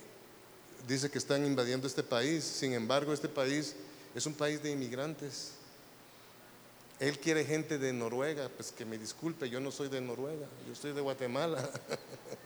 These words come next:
<laughs> ¿verdad? Pero así suena de chistoso, pero es un hombre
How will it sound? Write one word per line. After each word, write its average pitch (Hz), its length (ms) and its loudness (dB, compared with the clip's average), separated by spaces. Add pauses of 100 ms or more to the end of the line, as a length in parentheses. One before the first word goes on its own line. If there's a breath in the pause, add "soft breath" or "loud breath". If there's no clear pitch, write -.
(140)
<laughs> - 1000 -18
¿verdad? 139 400 4 (480)
Pero 151 380 10 (460)
así 151 260 6
suena 190 300 6
de 165 120 2
chistoso, 185 640 2
pero 131 280 2 (720)
es 147 220 6
un 170 120 4
hombre 175 400 6